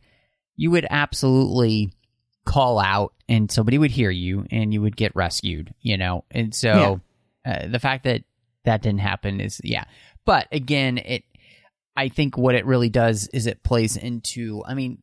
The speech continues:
Speaker 1: th-, the story, we've already had the absurdity of these gremlin characters ruining a town, right? And so that story on top of that, it seems less absurd than the gremlins.
Speaker 2: <laughs>
Speaker 1: So
Speaker 2: Yeah.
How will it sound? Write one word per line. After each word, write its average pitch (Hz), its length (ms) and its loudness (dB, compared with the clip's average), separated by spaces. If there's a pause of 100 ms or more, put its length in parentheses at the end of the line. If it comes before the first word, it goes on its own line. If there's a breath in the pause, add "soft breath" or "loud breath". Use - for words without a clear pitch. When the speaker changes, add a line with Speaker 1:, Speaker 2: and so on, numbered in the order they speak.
Speaker 1:
th-, 113 180 -12
the 170 120 -4
story, 165 480 -2
we've 123 200 -6
already 123 240 0
had 113 200 -2
the 113 100 -2
absurdity 110 680 -2
of 104 180 -2
these 110 200 -6
gremlin 107 480 0
characters 95 560 -2
ruining 98 420 0
a 85 80 -4
town, 82 520 -8 (440 soft breath)
right? 104 380 2
And 110 260 -4
so 110 520 2 (500)
that 120 180 0
story 131 380 0
on 110 120 -2
top 117 240 -2
of 107 60 -6
that, 110 380 0
it - 180 -8
seems 127 360 -2
less 117 280 0
absurd 131 560 0
than 110 200 -2
the 107 140 -4 (140)
gremlins. 147 720 -6 (160)
Speaker 2:
<laughs> 208 500 6
Speaker 1:
So 143 380 2
Speaker 2:
Yeah. 135 160 4